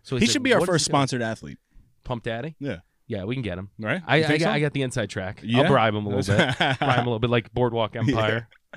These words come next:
Speaker 1: What do you want?
Speaker 2: Oh, my God.
Speaker 1: But it's been good. Excited for the progress. Shout out Strength Cartel. Some of their gear is pretty sick.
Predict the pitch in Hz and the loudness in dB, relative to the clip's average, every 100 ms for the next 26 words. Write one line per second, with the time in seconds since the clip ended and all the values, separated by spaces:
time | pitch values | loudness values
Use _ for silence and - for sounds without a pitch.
0 | _ - - 131 120 113 120 131 147 147 | _ -20 -8 -6 -4 -2 -2 -2 0 0
1 | 131 120 120 131 127 156 175 147 151 151 | 2 -2 2 4 4 4 2 4 2 2
2 | - 139 - 165 151 151 143 147 135 135 | 0 -6 2 2 2 -4 -4 -2 -2 -2
3 | 135 127 - - - 147 151 147 147 - | -4 -4 -8 -4 2 4 6 4 2 -4
4 | 139 139 135 - 123 - 127 127 - 151 | -2 -2 0 0 0 0 0 -2 -4 -6
5 | 156 120 117 - 98 - 98 | -4 -2 -4 -6 -12 -8 -10